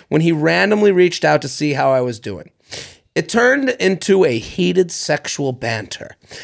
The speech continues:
and he asked if I wanted to come over one night, single as fuck with a strong desire to fulfill my womanly needs.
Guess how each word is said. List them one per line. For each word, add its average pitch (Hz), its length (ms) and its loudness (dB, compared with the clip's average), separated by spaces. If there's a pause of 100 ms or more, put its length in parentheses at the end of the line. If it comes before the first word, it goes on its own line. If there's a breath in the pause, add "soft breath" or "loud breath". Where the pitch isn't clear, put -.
(120 loud breath)
and 143 140 0
he 151 100 4
asked 165 300 0
if 135 140 -2
I 131 60 2
wanted 135 220 0
to 127 60 -2
come 135 160 -2
over 143 300 2
one 98 200 -6
night, 73 280 -14
single 147 400 0
as - 120 -10
fuck 139 320 -2
with 107 120 -10
a - 40 -12
strong 127 460 -4
desire 120 380 -2
to 92 80 -10
fulfill - 400 -6
my 110 160 -6
womanly 123 560 -4
needs. 117 600 -4